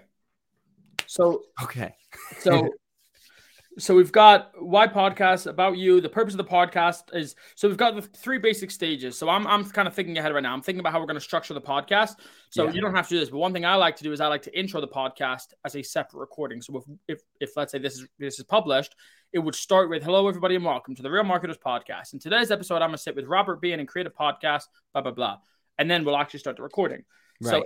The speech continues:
Speaker 1: if you wanted to do something like that, there are three stages that give context to the actual podcast, right? And I do believe also that every podcast should have, like, a pre-roll or a mid-ro-, and or a mid-roll and or an outro, which is something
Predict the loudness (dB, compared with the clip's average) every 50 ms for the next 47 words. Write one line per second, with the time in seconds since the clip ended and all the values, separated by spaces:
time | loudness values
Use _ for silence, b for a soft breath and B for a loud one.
0 | 0 -2 -4 -2 -2 -2 0 0 0 0 -2 -6 -8 -10 -8 -6 -6 -6 -4 -4
1 | -2 0 -2 -2 -2 -4 -6 -6 -6 -8 _ _ _ _ _ -6 -2 0 0 0
2 | -2 -6 -10 -6 -4 -4 -4 -4 -2 0 0 2 2 0 -4 -2 -2 -2 -2 -4
3 | -10 _ _ 0 0 0 0 -2 -6 -6 -4 0 0 0 0 0 -4 -8 -8 -6
4 | -2 -2 -2 -2 -2 -4 -10 -8 -6 -8 -8 -8 -8 -14 -18 -20 -20 -20 _ b
5 | b b b b b 0 0 0 0 0 -2 -2 -2 0 0 0 2 2 2 2
6 | 2 2 0 2 2 0 -2 -2 0 0 0 -2 -2 -4 -6 -4 -4 -4 -4 -6
7 | -10 -10 -10 -10 -12 -8 -4 -4 -2 -2 -4 -8 -8 -12 _ -2 -2 0 0 0
8 | 0 0 0 -2 -4 -6 -6 -6 -6 -4 -4 -4 -4 -4 -6 -4 -6 -10 -10 _
9 | -2 0 0 0 0 -2 -2 -2 -2 -2 -2 -6 -6 -4 -4 -4 -4 -4 -6 -6
10 | -6 -6 -6 -6 -6 -6 -6 -6 -8 _ -18 -16 -12 -6 -4 -4 -4 -6 -8 -10
11 | -10 -10 -10 -10 b b b b b b b b b _ -8 -8 -8 -8 -8 -10
12 | -6 0 2 2 2 2 -2 -6 -6 -8 -10